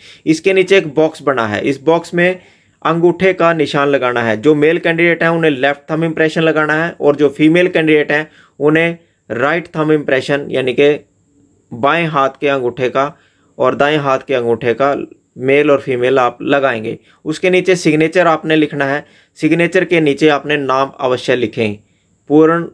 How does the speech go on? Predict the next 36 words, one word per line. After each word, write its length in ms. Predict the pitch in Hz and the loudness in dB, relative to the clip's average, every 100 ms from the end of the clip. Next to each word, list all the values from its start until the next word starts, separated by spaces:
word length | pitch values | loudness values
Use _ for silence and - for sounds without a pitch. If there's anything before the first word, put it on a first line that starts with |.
| _ 131 | _ -4
नाम 320 | 127 131 127 | -2 -2 0
जरूर 240 | 123 123 | 2 2
लिखें। 360 | 120 107 131 127 _ _ _ _ _ - | 0 -2 -6 -8 _ _ _ _ _ -2
ईडब्ल्यूएस 640 | 165 196 190 180 180 180 | 2 4 4 2 2 2
के 140 | 180 185 | 2 0
जो 140 | 175 | 2
कैंडिडेट 500 | 175 151 147 139 127 | 0 -2 0 0 0
हैं 200 | 120 113 | -4 -6
उन्हें 440 | - 156 175 180 156 | 0 2 4 2 2
जो 160 | 156 | 2
एक 240 | 143 160 151 | 4 2 2
इस 120 | 156 | -2
प्रकार 340 | 156 151 147 | -2 -2 -2
का 140 | 143 156 | -2 -4
एक 100 | 147 | -2
फॉर्मेट 440 | 131 127 139 143 | -2 0 0 -2
है 280 | 160 151 - _ _ 127 | -4 -4 -10 _ _ 0
जो 140 | 135 | 0
कि 160 | 139 151 | 4 2
अपेंडिक्स 720 | 143 139 135 139 139 151 135 | 2 0 0 -2 0 -2 -2
बी 120 | 120 151 | -2 0
पर 200 | 151 135 | 2 0
आपको 240 | 127 131 | 0 -2
दिखाई 280 | 123 123 143 | -2 0 -2
पड़ 140 | 143 | 0
रहा 80 | 135 | 2
होगा 140 | 139 135 | 4 2
आपकी 200 | - 123 | -2 -2
वीडियो 220 | 127 135 | -2 -2
स्क्रीन 260 | - 139 | -4 -4
पर, 140 | 135 143 | 0 0
इस 220 | 156 170 | 0 0
प्रकार 380 | - 151 139 135 | 0 -2 0 0
का 240 | - 147 | -2 -4
एक 260 | - 139 139 | 0 0 2
आपका 440 | 123 - 139 151 | -2 -2 -2 -4